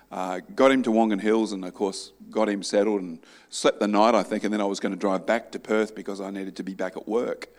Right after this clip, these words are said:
And, um, I was already working at sixteen and, and, uh, had left him there. And, of course, as I was driving, uh, about to drive away on the trip back to Perth, about a two-hour drive,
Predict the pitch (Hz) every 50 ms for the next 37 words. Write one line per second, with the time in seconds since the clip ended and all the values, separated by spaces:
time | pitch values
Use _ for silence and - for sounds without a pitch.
0 | _ _ - - _ _ _ - 90 90 90 87 92 92 95 90 90 90 87 87
1 | 87 87 - _ _ _ _ _ _ _ _ _ _ _ _ _ _ _ - _
2 | _ - 101 101 90 - 95 90 95 95 95 92 98 98 101 - - 101 95 90
3 | - - - - - - - - 98 101 101 95 92 92 87 - _ _ - -
4 | - - - - _ - 101 107 98 98 95 92 98 98 95 92 - 101 98 104
5 | 113 123 117 - - 123 110 104 104 110 107 101 95 90 92 95 95 95 92 -
6 | - 120 113 127 117 117 113 107 107 107 - 117 117 117 117 113 107 104 101 98
7 | - - 104 95 - - 95 110 123 120 113 - 110 101 113 113 107 104 98 101
8 | 101 107 110 110 104 104 101 95 - - - - 104 101 - - - - 117 107
9 | - 110 98 92 - - - 104 98 95 95 92 - 104 101 101 104 - - _